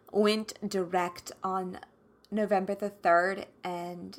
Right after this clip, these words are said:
this was, what, November the fourth? So we are in the shadow phase of that direction. And so what I like to say is imagine that you're spinning on the top of a baseball bat with your head down, you know, spinning around in circle like at a carnival.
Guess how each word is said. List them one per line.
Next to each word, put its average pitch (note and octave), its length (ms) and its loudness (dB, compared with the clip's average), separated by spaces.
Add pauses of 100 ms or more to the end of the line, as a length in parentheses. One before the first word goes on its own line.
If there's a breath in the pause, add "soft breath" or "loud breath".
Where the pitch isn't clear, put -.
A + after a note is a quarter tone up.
this F#3+ 220 -10
was, E3+ 180 -10
what, - 240 -12
November F3 400 -4
the - 100 -12
fourth? C#4 560 -2
So G3 640 2 (500)
we G#3+ 180 0
are G#3+ 40 4
in F#3+ 120 0
the F3 80 -4
shadow G3+ 380 2
phase G3 560 -4 (300 loud breath)
of A3+ 240 8
that G3 240 2
direction. F3 760 -2 (1000)
And C4+ 460 -6 (320)
so C4 260 6 (300)
what B3 180 0
I B3+ 80 4
like B3 220 -2
to A3 100 -16
say G3+ 280 -6
is G3 120 -10
imagine F#3+ 520 -4
that G#3+ 120 -10
you're F#3+ 100 -8
spinning F#3+ 680 -6
on F3+ 100 -4
the F3+ 80 -8
top - 260 -8
of F#3 140 -6
a F3+ 60 -4
baseball F3+ 500 -2
bat C4+ 380 2
with G3+ 160 -6
your F3+ 80 -12
head F#3 280 -8
down, C4+ 300 -2
you B3+ 100 -6
know, A#3+ 120 -4
spinning G#3 420 -6
around G#3 260 -2
in G3+ 120 -4
circle G3+ 400 -6
like A3 180 -2
at F3+ 80 -2
a F3+ 60 -4
carnival. A3+ 640 -6